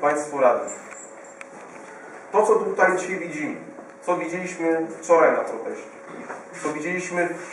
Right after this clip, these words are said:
wczoraj na zebraniach, znaczy wcześniej na zebraniach,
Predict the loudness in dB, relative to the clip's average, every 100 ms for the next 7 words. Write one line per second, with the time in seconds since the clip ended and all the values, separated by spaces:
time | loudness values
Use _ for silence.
0 | -12 -6 2 8 8 8 6 4 6 8
1 | 10 8 4 2 0 -2 -4 -10 -12 -14
2 | -14 -12 0 0 2 4 4 4 6 4
3 | 4